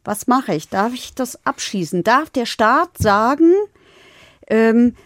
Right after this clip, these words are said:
dass das Flugzeug abgeschossen werden darf? Und das Bundesverfassungsgericht hat gesagt, nein. Das ist ein Verstoß gegen den Schutz der Menschenwürde. Also was passiert? Auch nicht viel besser.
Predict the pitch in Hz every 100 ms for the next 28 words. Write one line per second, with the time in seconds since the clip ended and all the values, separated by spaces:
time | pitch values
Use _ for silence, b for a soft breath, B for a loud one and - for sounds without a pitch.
0 | b 214 - 220 - 277 359 - 233 -
1 | 170 - 180 - 160 - 170 156 160 170
2 | 170 160 - 196 175 - 202 196 - 185
3 | - 190 233 220 - 220 208 - 196 -
4 | 180 180 175 - 170 170 170 165 165 -
5 | _ _ _ _ B B B - 165 175
6 | 190 180 202 180 - 247 302 - 226 190
7 | 190 190 233 240 - 208 196 180 185 -
8 | 156 147 143 156 - B B B 196 208
9 | 208 196 233 - - 208 - 214 269 392
10 | 403 - _ - 226 247 190 - - 180
11 | 165 170 - 220 285